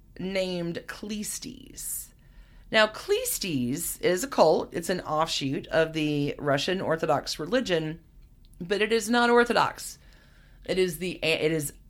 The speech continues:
un-, or it is un-, as unorthodox as you can go. The Cleistes believe that salvation can only happen through one way,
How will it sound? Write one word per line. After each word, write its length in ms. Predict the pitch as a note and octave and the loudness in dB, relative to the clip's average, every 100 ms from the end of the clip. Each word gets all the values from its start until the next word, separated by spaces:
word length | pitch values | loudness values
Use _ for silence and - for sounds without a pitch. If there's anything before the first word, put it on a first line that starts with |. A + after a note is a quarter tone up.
| - - | -8 -2
un-, 420 | F3+ F3+ F3+ F3+ | 0 2 2 0
or 140 | C#3+ | 0
it 60 | D#3 | 0
is 160 | D3 D3+ - | 0 -2 2
un-, 220 | D#3+ D#3 - - - - - | 0 0 -12 -20 -20 -20 2
as 320 | F#3 A3+ A#3+ | 6 6 6
unorthodox 920 | G#3+ G#3 - E3+ F#3 F3 D3 - - - - | 2 0 0 -2 2 4 4 4 -6 -6 -2
as 180 | D#3 D#3 | -2 0
you 180 | C#3+ | -2
can 260 | C#3 C#3+ C#3 | 0 0 0
go. 400 | F3 F#3 E2 G1+ - - - - - - | 2 2 2 -6 -16 -20 -20 -20 -20 -18
The 480 | - D#3+ G3+ F#3+ F3 | -14 -6 -4 -4 -4
Cleistes 800 | - C#4+ F#4 A4 - D#3+ C#3 C#3 C#3 | -6 0 0 0 -2 4 6 4 2
believe 340 | E3+ F3+ F#3 F3+ | -2 2 2 2
that 160 | F3 | 0
salvation 920 | - E3+ F3 F3 B3 B3+ D#4 D4+ D4+ D#4 - _ - | 2 2 4 4 4 4 6 4 2 -4 -14 _ -20
can 140 | - F3 | -4 0
only 240 | F3+ F#3+ | 2 0
happen 420 | G3+ G3 F#3 G3 | 2 2 2 -4
through 280 | G3 A3 C4 | -4 -4 0
one 260 | C4+ B3+ A3+ | 2 2 2
way, 400 | G3 F#3 F#3 | 4 2 0